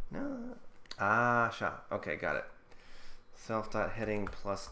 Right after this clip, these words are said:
directions dot pop. Okay, so the heading of the missile comes from the player.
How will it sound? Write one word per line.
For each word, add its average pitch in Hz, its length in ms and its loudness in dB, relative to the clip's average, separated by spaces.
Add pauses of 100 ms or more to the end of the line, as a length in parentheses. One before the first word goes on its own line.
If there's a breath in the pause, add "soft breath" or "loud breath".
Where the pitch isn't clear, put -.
directions - 1000 0
dot - 340 -2
pop. - 340 -6 (840)
Okay, - 180 -6 (280 loud breath)
so 123 360 6
the 120 140 2
heading 214 340 2
of 143 120 6
the 131 60 4
missile 123 720 2 (540 loud breath)
comes 117 440 2
from 101 540 4
the 90 100 0
player. 101 720 0